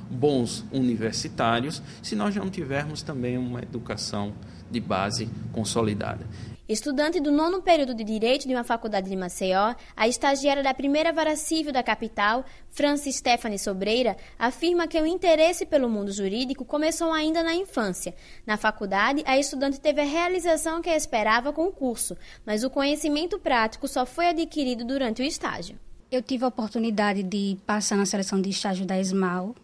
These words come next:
Speaker 3: estou aqui no fórum, e foi um, uma questão importante para contextualizar o aprendizado da sala de aula com a prática,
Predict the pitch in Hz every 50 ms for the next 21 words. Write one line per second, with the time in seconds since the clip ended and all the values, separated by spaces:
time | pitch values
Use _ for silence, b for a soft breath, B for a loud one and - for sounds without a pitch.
0 | _ - - 220 185 - - 214 196 190 - 202 190 185 - - - 190 185 196
1 | 208 220 214 B B B B B B B B B _ _ - 262 269 277 262 -
2 | - - 277 269 277 285 294 294 294 294 285 285 277 - - - - 254 254 254
3 | - - 254 - - 262 254 - 311 320 - - - - 262 233 214 196 180 -
4 | 180 180 - _ _ - 226 233 226 220 220 214 - - _ _ _ _ _ _
5 | - 277 247 277 226 - 269 269 302 302 294 247 220 202 226 208 202 208 190 208
6 | 196 196 196 202 196 - 202 202 190 214 226 220 202 208 214 220 220 - 247 302
7 | - - 330 277 214 190 185 - - 208